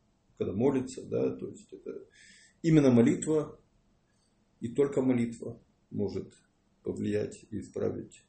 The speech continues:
медот нефеш Абаймит. Вот он здесь говорит, строчка начинается, вот бли-, ближе к концу, четвёртая строчка снизу, Айлуки-, Айлукут начинается.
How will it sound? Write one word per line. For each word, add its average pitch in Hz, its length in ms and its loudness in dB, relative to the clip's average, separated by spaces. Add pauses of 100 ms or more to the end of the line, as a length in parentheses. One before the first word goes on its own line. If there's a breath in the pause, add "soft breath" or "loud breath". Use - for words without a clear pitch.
(320)
медот 104 680 -4 (680)
нефеш 101 280 -6
Абаймит. - 500 -6
Вот 131 240 -4
он 143 180 -2
здесь 139 200 -6
говорит, 175 480 0 (540 loud breath)
строчка 135 1300 8
начинается, 123 680 0
вот 117 100 0
бли-, 127 120 0
ближе 131 320 4
к - 20 -4
концу, 143 340 2
четвёртая 127 500 2
строчка 110 420 -4
снизу, 107 560 -6
Айлуки-, 120 560 0
Айлукут 123 520 2
начинается. - 680 -10